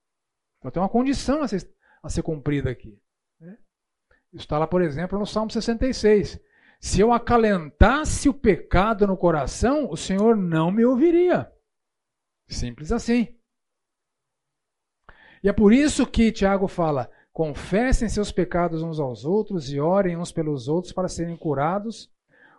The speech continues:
porque a oração de um justo, de um reto, de um obediente, ela é poderosa e eficaz." Então, a obediência à vontade moral é uma condição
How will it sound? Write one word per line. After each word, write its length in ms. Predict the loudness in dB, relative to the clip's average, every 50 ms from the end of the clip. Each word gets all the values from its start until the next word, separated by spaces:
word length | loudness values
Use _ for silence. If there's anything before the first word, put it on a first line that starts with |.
| _ -8
porque 200 | -6 0 2 2
a 60 | 4
oração 720 | 6 6 6 6 4 2 -2 -2 2 2 2 2 2 0
de 140 | 0 0 0
um 180 | 0 0 -2 -6
justo, 880 | -6 0 4 6 8 8 6 4 0 -4 -2 0 0 0 0 -4 -10 _ _ _ _ _ _ _ _ _ _ _ _ _
de 140 | -14 -12 -12
um 100 | -10 -10
reto, 560 | -6 0 2 4 4 4 2 -2 -8 -10 -10
de 100 | -10 -8
um 100 | -6 -6
obediente, 680 | -4 -2 -4 -4 -4 -4 -2 -2 -2 -4 -6 -8 -10 -8
ela 180 | -6 -2 -2
é 80 | -2 -2
poderosa 840 | -2 0 _ 4 4 4 4 4 4 6 6 6 6 6 4 4 2
e 60 | 0
eficaz." 720 | 0 0 -2 -2 -2 -2 0 0 0 -2 -4 -8 -14 -18 _ _ _ _ _ -20 -20 _ _ _ _ _ _ _ _ _ _ _ _ _
Então, 160 | -4 -2 2
a 60 | 4 4
obediência 840 | 4 4 4 2 2 0 0 2 2 2 2 0 0 0 2 2
à 60 | 2 2
vontade 600 | 2 0 -2 -4 -4 -2 -4 -4 -2 -4 -8 -4
moral 680 | -2 0 0 0 0 0 0 0 -2 -2 -4 -8 _ _ _ _ _ _ _ _ _ _ _ _ _ _ _ _ _ _ _ _
é 60 | -10 -6
uma 140 | -6 -6
condição 680 | -4 -4 -4 -2 -2 -2 -2 -2 -2 -2 -2 -2 -4 -6